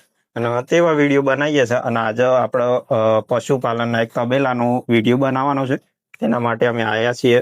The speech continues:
અ, સાતરડા ગામની અંદર, જે, અ, સાહેબ પોતે, અ, ગવર્મેન્ટ, અ, શિક્ષક છે પ્રાથમિક શાળાની અંદર. તે, અ, શિક્ષક છે અને પોતે પશુપાલનમાં સારું એવું કામ કરી રહ્યા છે અને એમનો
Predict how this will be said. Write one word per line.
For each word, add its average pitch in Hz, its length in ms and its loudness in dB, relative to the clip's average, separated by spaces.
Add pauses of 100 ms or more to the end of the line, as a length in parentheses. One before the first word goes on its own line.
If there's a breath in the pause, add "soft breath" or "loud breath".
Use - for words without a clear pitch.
(120)
અ, 110 200 -2
સાતરડા 113 580 -2
ગામની 113 340 -2
અંદર, 120 260 -2 (360 soft breath)
જે, 135 420 2
અ, 117 260 2
સાહેબ 123 360 -2
પોતે, 123 480 0
અ, 110 440 2
ગવર્મેન્ટ, 117 720 0
અ, 127 240 0 (440)
શિક્ષક 151 440 -4
છે - 180 -2 (480)
પ્રાથમિક 120 400 -4
શાળાની 110 400 -2
અંદર. 110 220 0
તે, 117 580 -2 (540 soft breath)
અ, 113 220 -2
શિક્ષક 147 520 -2 (440)
છે - 100 0
અને 147 260 0
પોતે 143 400 0
પશુપાલનમાં 143 920 0
સારું 139 400 0
એવું 143 180 0
કામ 123 300 -4
કરી 123 300 -2
રહ્યા 117 260 0
છે 113 160 0
અને 117 460 0 (360 loud breath)
એમનો 139 380 0